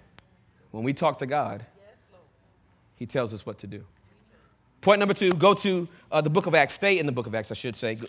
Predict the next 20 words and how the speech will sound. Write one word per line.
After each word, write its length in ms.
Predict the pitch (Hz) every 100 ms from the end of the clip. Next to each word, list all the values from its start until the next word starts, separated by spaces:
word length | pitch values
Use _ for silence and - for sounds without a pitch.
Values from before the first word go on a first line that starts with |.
| 120
go 160 | 156 156
to, 220 | 170 143
uh, 260 | 143 127 - - -
chapter 280 | - 151 151
number 200 | 143 120
sixteen. 520 | 151 - 147 110 104 - _ _
Is 40 | -
this 120 | 147
good 180 | 151 160
to 80 | 160
anybody 260 | 156 151
beside 240 | 151 156 170
me? 160 | 147 - - - - - - - - - -
Good. 160 | 131 - - - - -
Okay, 400 | 156 196 139 - - -
Acts 220 | 185 -
chapter 240 | 214 202
number 180 | 190 175
sixteen, 720 | - 208 - - 196 160 180 - _ _ 147
uh, 260 | 147 139